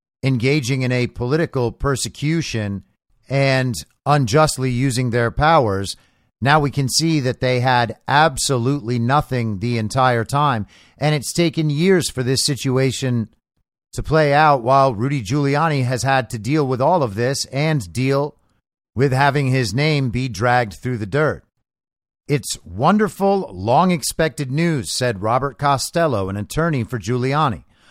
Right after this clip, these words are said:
"Unfortunately, Mayor Giuliani had to spend two and a half years to three years with this cloud over his head." Ted Goodman, a spokesperson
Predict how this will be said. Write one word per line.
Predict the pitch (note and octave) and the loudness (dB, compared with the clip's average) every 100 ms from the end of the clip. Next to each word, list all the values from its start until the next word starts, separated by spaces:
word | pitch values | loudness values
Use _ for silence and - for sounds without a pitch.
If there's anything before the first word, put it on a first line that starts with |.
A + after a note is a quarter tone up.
| _ | _
"Unfortunately, | B2 C3 D#3 G3+ C3 C3+ C3+ C#3+ | -6 -2 2 2 0 -4 -2 0
Mayor | B2+ B2+ D3 | 0 0 0
Giuliani | A2 C3 C3+ C#3 E3 C3 | 0 -2 0 0 0 0
had | B2+ B2+ | 0 -2
to | A#2 | -6
spend | - C3+ C3+ - | -6 -4 -4 -2
two | D#3+ E3 | -2 -2
and | D#3 | 0
a | |
half | C#3+ C#3+ C#3+ - _ _ | 0 0 -2 -6 _ _
years | A2 B2 D3 D3+ - | -6 -2 0 -2 -4
to | B2+ | -8
three | - D#3 G3 | -8 -4 -2
years | D3+ A#2 A2 B2+ - - _ - | 0 0 0 -2 -6 -14 _ -4
with | C3 | -2
this | D3 C#3 | 0 -2
cloud | - E3+ F3+ A#2+ | 0 2 4 4
over | B2 A#2+ C3+ | 2 0 -2
his | A2+ | 0
head." | E3 G2+ - _ _ _ _ _ _ - | -2 -2 -8 _ _ _ _ _ _ -2
Ted | D3 C#3+ G2 | 2 2 0
Goodman, | B2 D#3 A#2 A#2+ C#3 E3+ | 0 0 2 0 -2 -2
a | A#2+ C3 B2 | -2 -2 -2
spokesperson | - - - - - A#2 A2+ - | -4 0 0 0 -4 -2 -2 -2